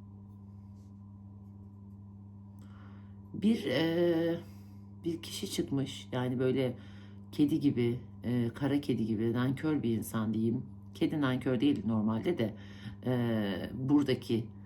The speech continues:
kahvedeki simgesine istinaden söylüyorum. Bir siyah kedi çıkmış. E, etrafındaki nankör bir insanı temsil eder. Hayatından gelmiş geçmiş olabilir. Üst tarafta bir kamera var. E,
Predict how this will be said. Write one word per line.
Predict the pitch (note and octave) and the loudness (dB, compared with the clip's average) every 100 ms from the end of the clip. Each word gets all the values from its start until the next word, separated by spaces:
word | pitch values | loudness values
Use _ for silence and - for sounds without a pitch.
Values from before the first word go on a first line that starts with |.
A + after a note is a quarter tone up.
| - - - - | -16 -16 -16 -16
kahvedeki | - C3+ C3 C#3+ C#3 C3+ C#3 | 2 4 6 6 4 4 2
simgesine | - C3 C3+ C3 C3+ | 2 4 4 2 2
istinaden | C3 - B2 A#2 A2+ A2+ | 0 0 2 2 2 2
söylüyorum. | A2 A#2 G#2 A2 A2+ | 2 2 2 2 2
Bir | C3+ | 0
siyah | C#3 - B2 A#2+ | 0 0 2 0
kedi | - A2+ A#2 | -2 -2 -2
çıkmış. | D3+ - D#3 D#3 - - - - - - | -4 -2 -2 -4 -8 -12 -14 -14 -10 -2
E, | C3 A#2+ - | 2 2 2
etrafındaki | C#3 - D3+ D#3 D3 D#3 | 0 2 2 2 -2 0
nankör | D3 C3+ C#3 D#3 D3+ C#3 | 4 2 2 2 4 4
bir | C#3+ - | 2 2
insanı | C#3 C3 C#3 C3+ C3 - - - - - | 0 2 2 4 4 -2 -12 -12 -10 -6
temsil | - A2 G#2 G#2+ | 0 2 2 0
eder. | G#2 A#2 B2+ - | 0 2 0 0
Hayatından | B2 A#2 A2+ A2+ B2 A2+ A#2+ A#2+ | 2 4 2 2 2 4 4 4
gelmiş | A2+ A2+ A#2 - | 4 4 2 0
geçmiş | A2+ - B2 - | 0 0 -2 -2
olabilir. | G#2+ A#2 G#2+ G#2 C3 - - - - - | 0 2 2 2 0 -2 -12 -14 -14 -2
Üst | - - | 0 2
tarafta | - F3+ E3 - E3 | 4 4 4 4 4
bir | D#3+ | 4
kamera | - D3 C#3+ C3 | 4 4 8 8
var. | G#2 F2+ - - - - - - - - - - - | 6 4 -2 -12 -16 -16 -16 -16 -16 -16 -16 -16 -12
E, | - | 0